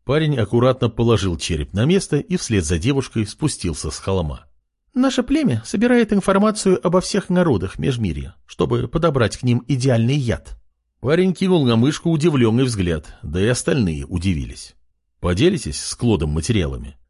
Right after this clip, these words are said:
«Это тот мужчина из гроба? Да, хорошо». Ома улыбнулась и закивала. Закончив с осмотром,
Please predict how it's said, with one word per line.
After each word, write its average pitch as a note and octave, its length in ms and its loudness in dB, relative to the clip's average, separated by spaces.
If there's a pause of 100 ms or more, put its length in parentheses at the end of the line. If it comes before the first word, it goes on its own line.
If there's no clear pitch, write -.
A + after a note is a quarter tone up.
(320)
«Это G#3+ 340 -2
тот G#3 240 -4
мужчина G3+ 400 0
из F3+ 300 -4
гроба? B3+ 440 -2 (160)
Да, G#3+ 360 -2
хорошо». - 520 -4 (380)
Ома G#3 240 4
улыбнулась B2+ 720 0
и B2 80 2
закивала. E2+ 560 -4 (400)
Закончив B2+ 560 0
с - 80 -4
осмотром, F3 640 4